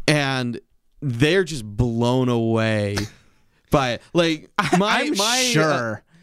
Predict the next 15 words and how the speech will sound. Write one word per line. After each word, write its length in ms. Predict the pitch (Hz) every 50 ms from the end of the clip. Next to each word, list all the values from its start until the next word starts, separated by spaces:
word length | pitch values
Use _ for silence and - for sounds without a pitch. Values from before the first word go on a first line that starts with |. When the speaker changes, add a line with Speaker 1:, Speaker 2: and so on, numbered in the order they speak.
| _ _ - -
Speaker 1:
my, 380 | - 170 175 180 185 190 185 180
uh, 280 | 165 151 147 147 135 123 - _ _ _ _ -
my 200 | - 139 135 131
character 440 | - - 135 135 139 143 - 170 165
design 400 | 160 160 156 185 180 175 175 170
professor 600 | - 185 165 - 190 185 180 - 208 214 214 208
there, 400 | 196 220 233 240 240 240 226 - _ _ _ - - - - - -
he, 580 | - - - 190 202 202 202 196 190 180 170 -
uh, 220 | - 156 156 147 143
he 160 | 143 147 170
used 160 | 160 135 143
Speaker 2:
Where, 180 | 143 135 123 117
Speaker 1:
to 80 | 113
Speaker 2:
at 60 | 110 -
Speaker 1:
work, 80 | -